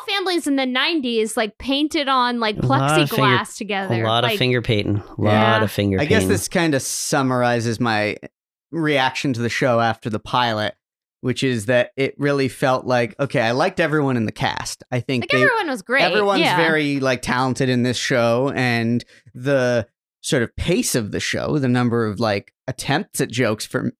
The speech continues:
Speaker 3: per minute, even though, like, they didn't really do it for me laugh-wise,
Speaker 1: Yeah,
Speaker 3: but,
Speaker 1: they
Speaker 3: like,
Speaker 1: didn't land for
Speaker 3: it
Speaker 1: me.
Speaker 3: didn't land for me, but, like, the pace was tight, and it, it,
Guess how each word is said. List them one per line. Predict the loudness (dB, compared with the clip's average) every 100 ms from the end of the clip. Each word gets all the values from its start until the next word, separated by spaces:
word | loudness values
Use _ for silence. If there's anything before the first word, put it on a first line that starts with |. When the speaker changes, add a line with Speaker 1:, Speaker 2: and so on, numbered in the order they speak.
| -2
Speaker 3:
per | 0
minute, | 2 0 -2 -2
even | 0 2
though, | 2 2 0
like, | 0 -2 -4 _ -4
they | 0
didn't | 0
really | 0 -2
do | 0 0
it | 0 -2
for | 0 2
me | 0 0
laugh-wise, | 0 0 0 0 2 2
Speaker 1:
Yeah, | 2 0
Speaker 3:
but, | 2
Speaker 1:
they | 2
Speaker 3:
like, | 0
Speaker 1:
didn't | -2
land | -4 -2 -4 -6
for | -2
Speaker 3:
it | -2
Speaker 1:
me. | 0
Speaker 3:
didn't | 0 2
land | 2 0
for | 0
me, | 0 0
but, | 0
like, | 0 -2 -4
the |
pace | -4 0 0 0 -2
was | -4
tight, | -2 -2 0 0 -2 -6 -2
and | 0 2 0 0
it, | 0 -2 0
it, | -2 -2